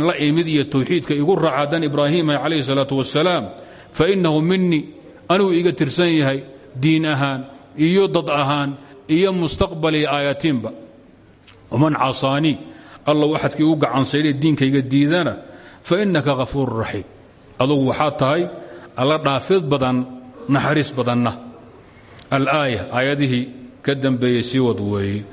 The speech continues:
Wuxuu kaloo nabigu akhriyay wa qawla Ciisa calayhi salaatu wassalaam, iyo weedhi nabiyullaahi Ciisa uu nabigu akhriyey, "In tucadibhum, Ilaahu haddaad caa-, aad cadaabto addoommahaadan ku caasiyey,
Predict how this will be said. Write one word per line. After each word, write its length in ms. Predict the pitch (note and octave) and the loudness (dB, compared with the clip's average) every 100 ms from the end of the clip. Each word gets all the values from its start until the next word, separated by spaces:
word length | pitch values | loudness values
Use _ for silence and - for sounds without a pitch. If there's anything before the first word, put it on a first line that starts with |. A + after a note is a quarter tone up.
| - - - - | -20 -20 -8 0
Wuxuu 180 | E3 F#3 | 2 4
kaloo 180 | F#3 | 2
nabigu 280 | F#3+ F#3 F3 | 2 2 2
akhriyay 240 | D3+ D#3+ D#3 | 2 2 2
wa 80 | D#3 | 2
qawla 320 | F#3 F3+ D#3 | 4 4 2
Ciisa 400 | F3 F3 - D3+ | 0 0 0 0
calayhi 340 | C#3 E3 D3+ | 0 0 0
salaatu 400 | C3 D3 C#3+ C#3+ | 0 0 0 0
wassalaam, 500 | C3+ - D3+ F3 A#2 - - - - C3+ | -2 0 0 0 -2 -8 -18 -20 -6 0
iyo 180 | C#3+ | 2
weedhi 240 | D#3+ F3+ E3 | 4 2 2
nabiyullaahi 460 | E3 F3 F3+ D#3 | 2 2 2 0
Ciisa 300 | D3+ E3 E3 | 0 -2 0
uu 40 | D#3 | 0
nabigu 280 | E3+ D#3 D3+ | 0 0 0
akhriyey, 500 | C3+ D3+ F3+ F#3+ F#3 - - - - - | 0 2 2 2 -4 -12 -16 -20 -12 -2
"In 120 | D3+ | 0
tucadibhum, 800 | D3 C3+ C#3+ C3 E3+ E3+ D#3 B2+ - - - - - | 2 2 0 0 -2 0 2 0 -4 -16 -20 -20 -6
Ilaahu 300 | C#3+ F3+ D#3+ | 0 2 2
haddaad 280 | D#3+ E3+ C#3+ | 0 -2 -2
caa-, 560 | D3 D3+ - - D3 C#3 | -2 -2 -4 -4 -2 0
aad 100 | D#3+ C3+ | -2 -2
cadaabto 400 | D3 C#3+ - C#3+ | -2 -2 -2 -4
addoommahaadan 640 | C3+ C3+ C#3 D3+ C3+ C#3+ | -2 0 0 0 0 -2
ku 120 | C#3 A2+ | -2 -2
caasiyey, 640 | A#2 A#2+ B2+ B2 C#3 C#3 | 0 0 0 2 2 0